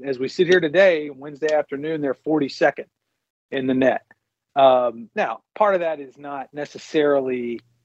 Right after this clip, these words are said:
like, I don't think all of that is based on what they did, like,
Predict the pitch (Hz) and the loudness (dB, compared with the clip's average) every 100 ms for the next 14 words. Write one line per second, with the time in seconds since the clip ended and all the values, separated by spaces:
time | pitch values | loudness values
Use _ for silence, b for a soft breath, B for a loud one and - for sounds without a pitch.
0 | _ _ - - _ 147 135 170 175 175 | _ _ -20 -20 _ -8 2 4 4 -2
1 | 156 - 151 160 170 160 170 170 - 139 | -10 -2 2 2 0 -2 -2 -2 -4 -4
2 | 135 131 127 113 - - - 143 123 143 | -4 -4 -8 -14 -16 -18 -20 -12 -6 -4
3 | 143 - - 135 135 135 131 123 - - | -4 -6 -6 -2 0 0 -2 -4 -8 -14
4 | 143 131 143 135 - - _ - 123 135 | -8 2 6 4 2 -16 _ -20 -2 4
5 | 135 139 131 135 143 151 180 - _ _ | 4 4 6 6 6 4 -6 -16 _ _
6 | 135 120 120 - | -12 -12 -12 -20